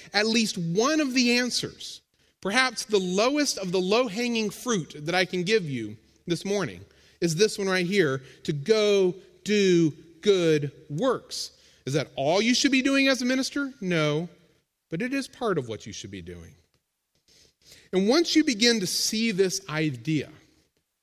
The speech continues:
if you can get your eyes kind of, like, open to the concept that I'm trying to help you understand this morning of what it means to go out and be missionaries here in Hampton Roads, once you begin to see this idea,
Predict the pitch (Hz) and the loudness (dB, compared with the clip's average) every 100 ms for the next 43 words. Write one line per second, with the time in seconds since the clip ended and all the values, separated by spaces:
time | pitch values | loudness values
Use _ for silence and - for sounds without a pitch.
0 | _ _ _ 185 - 240 311 311 294 240 | _ _ _ -14 0 4 4 4 2 2
1 | 254 220 202 196 214 208 196 208 202 185 | 0 -2 -2 0 2 2 2 -2 -2 0
2 | 160 - 185 240 - 202 185 - 170 - | -2 -2 0 0 0 -2 -2 -2 -4 -4
3 | - 208 214 208 165 165 160 214 208 180 | -6 -4 -4 -4 -4 -6 -6 -4 -2 -2
4 | 202 190 190 156 - 196 202 202 170 - | -6 -4 -4 -4 -4 0 0 0 -2 -6
5 | 175 165 131 156 208 185 190 202 - 170 | -6 -4 -4 0 0 0 0 -2 -4 -2
6 | 185 190 180 165 165 160 214 - 190 170 | -2 0 -2 -2 -2 0 -2 -2 -2 -2
7 | 156 147 - - 220 202 175 160 196 185 | -2 -4 -6 -4 -2 0 -2 -4 -4 -4
8 | 170 151 180 160 127 - - - - 269 | -8 -2 0 0 -2 -8 -20 -10 -2 2
9 | 294 285 269 190 - - 269 262 208 196 | 2 2 0 -2 -2 -2 -2 0 0 0
10 | 226 190 | 2 0